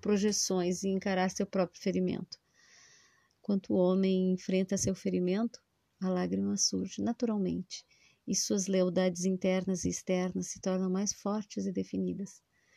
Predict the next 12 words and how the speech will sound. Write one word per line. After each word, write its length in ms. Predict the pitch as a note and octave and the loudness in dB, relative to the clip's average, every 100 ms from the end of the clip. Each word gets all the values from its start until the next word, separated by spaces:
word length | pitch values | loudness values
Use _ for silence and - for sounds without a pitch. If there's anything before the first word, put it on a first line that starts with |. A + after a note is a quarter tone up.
| _ - | _ -2
Ele 160 | A3 | 0
se 160 | G#3+ G#3 | 0 -4
transforma 640 | G#3 G#3+ - G3 F#3 F#3+ | -4 -4 -4 -2 -2 -2
no 120 | F#3+ F#3 | -4 -4
seu 200 | - G3 | -6 -6
próprio 380 | G3 G3 G3+ | -4 -4 -4
curandeiro. 720 | G3 G3+ G3+ G3+ F3 E3+ E3+ F#3 _ _ _ _ _ _ _ _ _ | -6 -4 -2 0 0 -2 -4 -8 _ _ _ _ _ _ _ _ _
Não 160 | - G#3 | 0 0
se 160 | - - | -2 -2
sentirá 440 | A3 G#3 G#3 G3+ | -2 -2 0 0
mais 180 | G3 G3+ | 2 0
solitário. 720 | - F#3+ F#3+ F#3+ F3 F3 | 0 -2 -4 -4 -4 -6